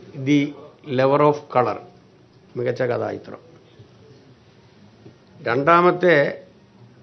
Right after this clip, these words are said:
മികച്ച ചിത്രം ഒരു ഞായറാഴ്ച, സംവിധായകൻ ശ്യാമപ്രസാദ്, നിർമ്മാതാവ്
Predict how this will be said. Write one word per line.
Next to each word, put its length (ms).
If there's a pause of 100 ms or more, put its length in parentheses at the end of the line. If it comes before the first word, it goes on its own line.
(260)
മികച്ച 360 (400)
ചിത്രം 340 (1700)
ഒരു 100 (120)
ഞായറാഴ്ച, 480 (1900)
സംവിധായകൻ 600 (600)
ശ്യാമപ്രസാദ്, 760 (2000)
നിർമ്മാതാവ് 640